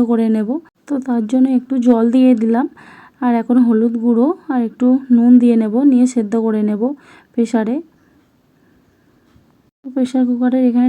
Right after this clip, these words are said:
ঢাকাটা লাগিয়ে দিলাম। তো চলো এটা গ্যাসে বসিয়ে দিই। তো দেখতে পাচ্ছ এখানে গ্যাসে বসানো হয়ে গেছে। তো এই যে সিটি পড়ছে এখন, তো সেদ্ধ হয়ে গেছে দেখো, একদমই ভালোভাবে সেদ্ধ হয়ে গেছে মোচাটা। তো এখন এই মোচাটা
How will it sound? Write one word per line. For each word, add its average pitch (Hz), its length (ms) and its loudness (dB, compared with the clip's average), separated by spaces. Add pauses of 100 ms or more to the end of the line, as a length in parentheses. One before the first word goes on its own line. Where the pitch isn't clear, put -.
(100)
ঢাকাটা 233 340 -6
লাগিয়ে 233 400 -2
দিলাম। 233 280 -2
তো 277 60 -6
চলো 247 300 -4
এটা 240 220 -4
গ্যাসে 226 240 -4
বসিয়ে 226 360 0
দিই। 254 140 -4 (520)
তো - 100 -20
দেখতে 254 240 -2
পাচ্ছ 277 180 -4 (120)
এখানে 269 240 0
গ্যাসে 247 260 0
বসানো 247 460 2
হয়ে 254 240 4
গেছে। 233 240 -2 (160)
তো - 40 -6 (120)
এই 240 60 0
যে 233 220 -4
সিটি 247 320 -2
পড়ছে 233 360 -4 (120)
এখন, 233 180 -2 (720)
তো 262 140 -2
সেদ্ধ 226 280 2 (120)
হয়ে 254 220 2
গেছে 240 300 -2
দেখো, 233 340 -2 (880)
একদমই 240 420 0
ভালোভাবে 233 480 2 (100)
সেদ্ধ 220 220 -2 (120)
হয়ে 226 260 0
গেছে 220 240 -4
মোচাটা। 226 400 -4 (520)
তো - 40 -4 (180)
এখন 294 260 0
এই 294 160 4
মোচাটা 240 440 2